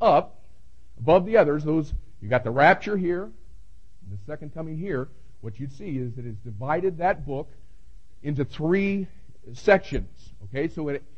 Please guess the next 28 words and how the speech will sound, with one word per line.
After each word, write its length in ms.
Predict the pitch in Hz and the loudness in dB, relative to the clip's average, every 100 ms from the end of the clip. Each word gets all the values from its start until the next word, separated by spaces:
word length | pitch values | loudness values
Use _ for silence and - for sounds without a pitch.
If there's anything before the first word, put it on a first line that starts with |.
| - - 135 | -12 -10 -6
if 160 | 135 | -2
chapter 360 | - 160 165 127 | 6 6 6 0
four 600 | - - 247 160 156 226 - - - - - | -2 4 8 8 6 2 -6 -12 -12 -10 0
is 200 | 143 113 | 0 2
the 80 | 123 | 0
rapture, 680 | 120 190 190 - 123 147 - - - | 4 6 4 0 -6 -6 -10 -12 -10
and 140 | 104 110 | -8 0
chapter 380 | 147 143 - 123 | 2 2 2 0
nineteen 880 | 143 143 135 - 247 240 147 180 190 - - - - - - | 2 0 -2 -2 2 2 2 -2 -8 -12 -12 -12 -12 -12 -4
is 220 | 131 117 | -2 0
the 80 | 131 | 0
second 400 | - 165 147 131 | 2 2 2 2
coming, 320 | 233 175 139 | 0 0 -4
then 160 | 170 143 | -4 0
what 160 | 160 | 0
that 240 | 170 160 147 | 4 2 2
means 560 | 202 233 147 165 170 | 0 2 2 0 -4
is 220 | - 143 131 | -2 0 0
that 180 | 135 | -2
chapters 460 | - 151 143 135 117 | 2 2 2 -2 -4
one, 480 | 120 151 190 208 196 | 4 6 6 4 -2
two, 280 | - 196 170 | 0 2 2
and 140 | 135 | 0
three 560 | - 202 262 170 190 - - - - - 113 | -4 -2 0 0 -4 -8 -12 -12 -12 -10 -2
deal 240 | 160 240 | 2 4
with 260 | 220 151 190 - 131 | 2 0 -2 -4 -8
the 80 | 175 | -8
church 420 | - 202 202 190 | 0 2 2 0